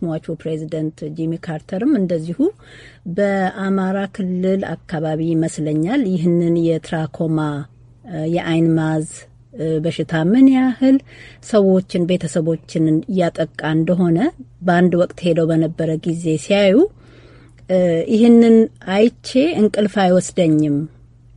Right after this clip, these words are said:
የምችለውን ሁሉ አደርጋለሁ» ብለው ቃል እንደገቡ አንድ፣ እ፣ በዚሁ ስራ ላይ የተሰማሩ ሰው የተናገሩትን አንብቤያለሁ። እና በሽታው መከላከልም መቆጣጠርም የሚቻል ነገር ግን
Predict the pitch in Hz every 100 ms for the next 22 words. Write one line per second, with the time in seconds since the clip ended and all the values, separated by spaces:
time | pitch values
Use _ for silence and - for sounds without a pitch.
0 | - 190 202 208 - 190 185 185 180 175
1 | 175 160 160 160 165 156 147 151 165 170
2 | - 170 180 196 190 190 208 - 269 269
3 | 180 233 302 - - - - - 190 180
4 | 170 170 190 185 190 185 180 160 156 156
5 | 156 - - _ - 139 160 165 170 -
6 | 165 156 156 160 165 156 160 156 147 -
7 | 156 156 160 156 151 160 156 - 151 147
8 | 165 185 214 370 - - - - - 190
9 | 240 262 262 269 285 302 - _ - -
10 | 226 226 240 - 254 247 240 - 233 226
11 | 233 226 220 - 220 214 208 220 214 214
12 | 208 208 208 208 - 240 247 269 220 214
13 | 214 202 277